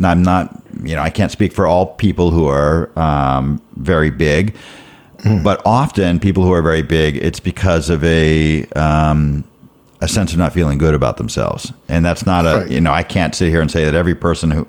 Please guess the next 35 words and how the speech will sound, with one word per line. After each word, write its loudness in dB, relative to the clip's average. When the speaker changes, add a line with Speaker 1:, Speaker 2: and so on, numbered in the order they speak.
Speaker 1:
you -2
know, 0
they -2
have -2
a -4
gland 0
issue, -4
they -2
have, -4
or 0
they're 0
totally 2
okay 0
being 0
heavy 0
set. -2
But 2
it 2
is 0
routinely 2
seen, 0
you 0
know, -2
like, -6
we -2
think, -4
"Oh, 2
well, -2
if -4
you're 2
overweight, 0
then -2
you're 0
not -4
happy." -4